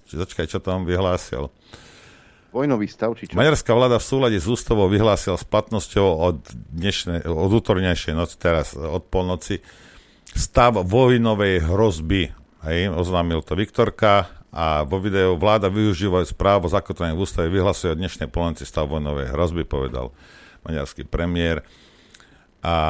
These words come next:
Speaker 1: je to vojna, ktorej koniec ešte nikto nevidí. Táto vojna znamená priebežnú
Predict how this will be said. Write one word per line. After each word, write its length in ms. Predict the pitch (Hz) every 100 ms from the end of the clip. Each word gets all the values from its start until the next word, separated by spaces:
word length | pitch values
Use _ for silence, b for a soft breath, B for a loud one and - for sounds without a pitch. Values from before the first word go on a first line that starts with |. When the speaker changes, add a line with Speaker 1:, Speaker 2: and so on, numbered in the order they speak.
| 78 73 76 -
Speaker 1:
je 80 | 101 117
to 80 | 107
vojna, 240 | 117 113
ktorej 320 | 101 - 98
koniec 240 | 87 98 85
ešte 240 | 85 -
nikto 240 | 87 82
nevidí. 560 | 73 87 101 92 95 95 - B B
Táto 240 | 95 101 104
vojna 240 | 98 90
znamená 320 | 95 98 92
priebežnú 640 | - 95 95 87 78 78